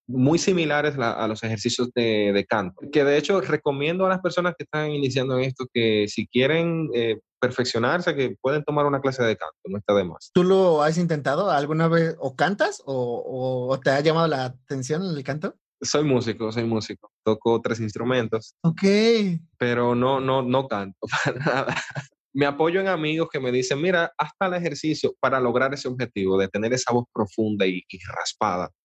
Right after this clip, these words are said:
Speaker 1: tan natural que le sale a ese personaje".
Speaker 2: Ok. Wow, sí, justamente, eh, ahora que lo mencionabas, eh, eh, todos estos términos y, y también, eh, reiterando este punto de que lo importante que es, eh,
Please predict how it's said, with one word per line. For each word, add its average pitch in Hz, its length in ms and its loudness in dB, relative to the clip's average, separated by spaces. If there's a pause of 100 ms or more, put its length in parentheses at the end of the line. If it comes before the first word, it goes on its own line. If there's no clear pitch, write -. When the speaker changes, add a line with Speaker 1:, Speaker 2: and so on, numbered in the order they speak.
(360)
Speaker 1:
tan 127 160 0
natural 104 460 2
que 98 80 0
le 92 100 -2
sale 107 280 0
a - 20 -2
ese 104 120 -4
personaje". 98 540 -4 (240)
Speaker 2:
Ok. 139 280 0 (760)
Wow, 170 360 4
sí, 214 180 -2
justamente, 185 880 0
eh, 147 100 -4
ahora 156 220 4
que 165 80 -4
lo 147 80 -4
mencionabas, 139 680 -2 (680)
eh, - 240 -12
eh, 139 160 -4
todos 170 240 2
estos 170 200 -4
términos 160 680 2 (340)
y, 143 420 0
y 139 60 0
también, 151 800 0 (340)
eh, 123 180 -10
reiterando 139 680 2
este 151 160 2
punto 139 340 0
de 127 140 0
que 123 340 -2
lo 127 140 2
importante 135 680 0
que 120 420 -2
es, 127 220 -2
eh, 117 440 -2